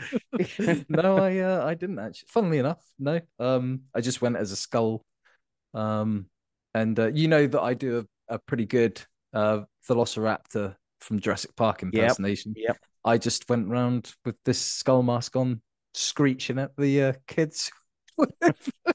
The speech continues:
Speaker 2: the Velociraptor tone.
Speaker 1: Terrifying them all.
Speaker 2: Yeah.
Speaker 1: Fair enough. Well, <laughs>
Speaker 2: What have you been up to?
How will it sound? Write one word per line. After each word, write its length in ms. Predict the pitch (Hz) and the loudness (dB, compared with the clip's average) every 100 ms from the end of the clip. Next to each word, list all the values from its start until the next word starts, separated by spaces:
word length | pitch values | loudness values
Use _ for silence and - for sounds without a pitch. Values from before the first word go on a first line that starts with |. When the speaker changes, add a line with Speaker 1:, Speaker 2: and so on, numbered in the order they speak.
| - 226 | -2 2
Speaker 2:
the 120 | 262 247 | 2 4
Velociraptor 840 | 214 220 214 190 214 208 - 180 | 4 4 4 0 0 -2 -4 -8
tone. 180 | - 180 | -2 0
Speaker 1:
Terrifying 640 | 110 110 - 110 110 110 | 2 2 2 0 0 0
them 120 | 113 147 | 0 2
all. 300 | 160 104 - _ - _ | 2 0 -4 _ -20 _
Speaker 2:
Yeah. 240 | - 190 185 - | 0 2 2 0
Speaker 1:
Fair 200 | 104 98 | -2 0
enough. 340 | 131 220 - - _ _ - | 0 0 -2 -16 _ _ -2
Well, 220 | 233 - - - | 0 0 -6 -12
<laughs> 140 | _ - | _ 2
Speaker 2:
What 160 | 214 | 2
have 100 | 233 | 4
you 140 | 170 135 | 4 6
been 140 | 113 | 4
up 160 | 107 - | 2 0
to? 180 | 92 | -6